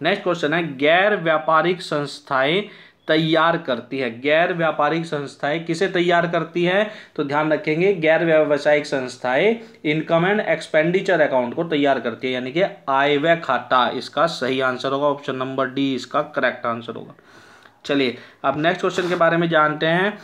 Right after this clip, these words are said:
तो नेक्स्ट क्वेश्चन है बेटा, बड़ा इंपॉर्टेंट क्वेश्चन है। क्या कह रहा है कि कंपनी अंकेक्षक रिपोर्ट आदेश प्रभावी हुआ। क्या कह रहा है कि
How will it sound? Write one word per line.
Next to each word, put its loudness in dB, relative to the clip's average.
तो -2
नेक्स्ट 0
क्वेश्चन 0
है 2
बेटा, 2
बड़ा 2
इंपॉर्टेंट 0
क्वेश्चन -2
है। 0
क्या 2
कह 2
रहा 4
है 2
कि 0
कंपनी 2
अंकेक्षक 0
रिपोर्ट 2
आदेश 4
प्रभावी 0
हुआ। 0
क्या 0
कह -2
रहा 0
है 2
कि -6